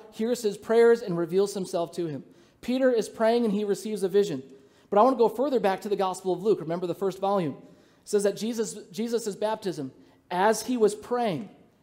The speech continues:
heaven was opened, and the Holy Spirit descended upon him. At the transfiguration of Jesus, it says, as he was praying, the appearance of his face changed, and his clothes became as bright as a flash of lightning.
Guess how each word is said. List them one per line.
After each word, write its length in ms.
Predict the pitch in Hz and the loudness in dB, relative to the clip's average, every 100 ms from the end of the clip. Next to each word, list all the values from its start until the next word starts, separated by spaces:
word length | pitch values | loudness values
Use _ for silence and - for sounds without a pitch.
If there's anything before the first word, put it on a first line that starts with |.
| _ | _
heaven 340 | - 214 202 190 | -2 2 2 2
was 160 | 185 | 2
opened, 380 | 185 180 160 131 - - - | 2 2 0 -8 -12 -20 -8
and 140 | 175 | -6
the 80 | 175 | -4
Holy 220 | 180 175 | -4 -6
Spirit 320 | 165 175 170 | -6 -8 -6
descended 340 | 156 151 170 151 | -6 -6 -6 -6
upon 280 | 139 151 135 | -10 -8 -8
him. 160 | 135 - _ _ - | -10 -18 _ _ -12
At 140 | 190 | -8
the 80 | 202 | -8
transfiguration 920 | 190 214 202 - 233 214 220 226 220 | -6 -4 -4 -4 -2 4 4 4 -2
of 120 | 185 | -4
Jesus, 480 | 170 240 170 143 - - _ - | -4 -6 -6 -10 -12 -20 _ -10
it 80 | |
says, 260 | - 214 202 - | -4 -2 -2 -6
as 340 | 196 214 226 | -2 0 -2
he 120 | 233 | -2
was 160 | 226 202 | -2 -2
praying, 400 | - 254 208 147 - - _ _ _ - | -2 -4 -4 -6 -12 -20 _ _ _ -6
the 160 | 196 | 2
appearance 500 | 202 202 247 240 226 | 2 0 2 2 2
of 160 | 233 196 | 0 0
his 160 | 202 202 | 0 0
face 280 | 214 202 | 0 0
changed, 500 | - 220 190 160 139 - - - | -2 -6 -4 -6 -8 -18 -20 -8
and 100 | 196 | -4
his 140 | 185 | -4
clothes 300 | - 202 196 | -4 0 0
became 340 | 196 - 202 175 | -2 -8 -6 -6
as 120 | 147 | -6
bright 360 | - 190 175 | -2 0 0
as 140 | 160 156 | -2 -6
a 40 | |
flash 360 | 156 165 156 165 | -8 -8 -8 -10
of 80 | 151 | -8
lightning. 320 | 160 151 | -8 -8